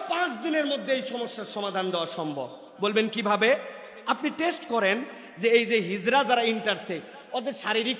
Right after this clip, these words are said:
পরীক্ষা হবে। ইসলাম কি বলছে? আকরাবু ইলার রিজাল আও আকরাবু ইলান নিসা, হয় সে ছেলের দিকে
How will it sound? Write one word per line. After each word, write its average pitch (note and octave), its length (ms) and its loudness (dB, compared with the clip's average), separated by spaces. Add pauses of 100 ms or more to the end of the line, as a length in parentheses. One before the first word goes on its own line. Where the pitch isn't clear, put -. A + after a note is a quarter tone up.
পরীক্ষা B3 340 2
হবে। B3+ 260 8 (560)
ইসলাম B3 380 2
কি C4 120 -2
বলছে? C#4 220 4
আকরাবু B3+ 420 4
ইলার A#3 220 4
রিজাল D4+ 340 8 (320)
আও D#4 120 10
আকরাবু A#3+ 420 4
ইলান F3+ 260 0
নিসা, D#3+ 340 0 (280)
হয় A3+ 200 2
সে B3+ 140 -4
ছেলের A#3 400 2
দিকে D4 220 4